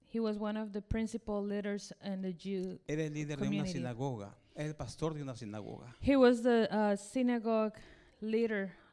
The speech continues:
Speaker 1: like a pastor.
Speaker 2: La sinagoga era, eh, eh, eh, el templo para los judíos.
Speaker 1: The synagogue was the temple for the Jews.
Speaker 2: Y por lo regular, hermanos amados,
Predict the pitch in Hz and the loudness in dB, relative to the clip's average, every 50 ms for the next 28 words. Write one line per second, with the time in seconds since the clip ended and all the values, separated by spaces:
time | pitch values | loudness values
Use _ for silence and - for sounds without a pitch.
0 | _ _ - 208 208 202 196 208 196 202 208 214 208 214 214 - - - - 156 | _ _ -4 -2 -2 0 0 -2 -2 -2 0 0 0 0 -2 -4 -8 -10 -10 -10
1 | 170 - - - - - 139 131 - 156 147 135 139 131 151 156 156 160 156 160 | -10 -12 -16 -20 -6 -4 -4 -2 0 2 2 2 2 2 0 2 2 0 0 0
2 | 156 151 147 143 - 151 139 131 131 - 135 135 131 127 127 - - 127 123 127 | 0 0 0 -2 -2 -2 -2 -2 -2 -2 -2 -2 -2 -2 -4 -4 -4 -4 -2 -2
3 | 123 - - 143 135 - - 147 127 - 151 151 143 151 143 135 117 131 127 131 | -4 -4 -6 -6 -6 -4 -4 -6 -4 -2 -4 -4 -2 -2 -4 -4 -2 -2 -2 -2
4 | 127 123 120 - 131 135 139 156 143 104 76 - - - - - _ _ _ _ | -2 -4 -4 -4 -2 -2 0 -2 -2 -4 -8 -12 -18 -20 -20 -20 _ _ _ _
5 | 220 214 196 - 247 240 240 240 233 233 233 233 202 208 208 214 185 202 202 - | -4 -4 -2 0 0 0 2 0 0 0 -2 0 0 -2 -2 -2 -2 -6 -8 -4
6 | - 233 220 226 226 214 - 208 208 196 - - 190 185 180 180 175 175 165 - | -2 0 0 0 0 -2 -4 -4 -6 -6 -8 -6 -4 -4 -4 -4 -6 -10 -10 -6
7 | 214 226 208 170 165 165 - - - _ _ - - _ _ _ _ - 151 - | -4 -2 -2 -2 -4 -8 -14 -20 -20 _ _ -20 -20 _ _ _ _ -4 0 0
8 | - 151 151 156 147 139 151 143 135 143 143 160 175 175 156 143 131 139 139 139 | 0 0 2 0 0 0 0 0 0 0 0 0 0 -2 -2 -4 -4 -4 -4 -4
9 | 131 - 131 131 139 135 139 143 135 - - | -6 -6 -4 -4 -2 -2 -2 -4 -4 -6 -10